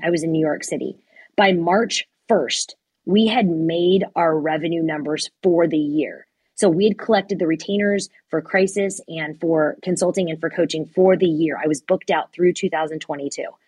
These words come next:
So, so that's a three-year book out. By April sixteenth, I had returned eighty-five percent of the retainers because the clients were in crisis, and I could not assure them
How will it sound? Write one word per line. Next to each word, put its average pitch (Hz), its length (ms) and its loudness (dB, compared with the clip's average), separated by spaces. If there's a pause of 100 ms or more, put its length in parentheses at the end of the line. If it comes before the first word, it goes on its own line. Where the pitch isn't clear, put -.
(320)
So, 190 220 2 (140)
so 190 260 2 (440)
that's 240 220 0
a 202 100 -2 (180)
three-year 208 960 4 (220)
book 170 280 0
out. 123 260 -8 (720)
By 202 220 2
April 233 300 -2
sixteenth, 208 640 -8 (280)
I 202 160 0
had 226 180 0
returned 190 420 -4
eighty-five 185 600 -2
percent 175 300 -8
of 151 100 -6
the 156 80 -6
retainers 147 500 -6
because 156 380 -2 (260)
the 165 160 -4
clients 180 400 0
were 165 120 2
in 151 100 -2
crisis, 180 640 0 (280)
and 185 100 0
I 165 80 2
could 185 300 0
not 180 440 2 (180)
assure 240 680 4
them 151 380 -10